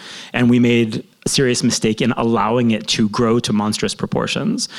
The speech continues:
And now we have to deal with it. And basically the whole country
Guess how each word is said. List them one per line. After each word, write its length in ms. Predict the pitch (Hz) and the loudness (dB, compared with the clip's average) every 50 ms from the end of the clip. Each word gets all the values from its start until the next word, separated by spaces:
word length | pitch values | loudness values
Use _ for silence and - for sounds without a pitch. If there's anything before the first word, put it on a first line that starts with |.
| - - - - - | -14 -14 -14 -12 -8
And 320 | - 120 107 113 113 113 117 | -6 -4 -2 -2 0 0 0
now 160 | 117 113 120 | 2 2 2
we 120 | 120 127 | 0 0
have 200 | 101 110 104 - | 0 -2 -4 -4
to 320 | - - 107 104 101 107 113 | -4 -4 -4 -4 -4 -6 -6
deal 220 | 104 - 160 175 | -2 0 0 2
with 160 | 180 180 - | 2 2 0
it. 100 | 175 - | 0 0
And 180 | - 110 110 101 | 0 0 2 2
basically 360 | 123 127 123 - 120 - 117 | 2 0 0 0 -2 -2 -2
the 80 | 107 104 | -2 0
whole 180 | 98 107 104 | 0 0 -2
country 500 | 104 - 110 117 120 - 147 143 147 143 | 0 -2 -2 -2 0 0 0 0 0 -2